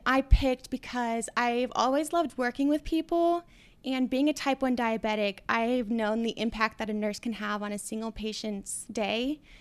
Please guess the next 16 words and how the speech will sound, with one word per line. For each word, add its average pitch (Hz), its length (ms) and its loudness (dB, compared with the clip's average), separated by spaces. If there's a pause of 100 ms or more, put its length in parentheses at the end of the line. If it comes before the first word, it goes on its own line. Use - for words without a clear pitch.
(440)
And 240 540 0 (120)
I 240 120 2
think 254 440 -2
it 247 140 -4
can 269 120 4
be 247 140 0
really 226 280 0
cool 233 320 0
to 233 100 0
work 214 220 -2
with 214 220 -4
type 220 260 -6
one 240 140 0
diabetics 214 800 -2 (100)
and, 214 460 -4 (440)
um, 220 300 -8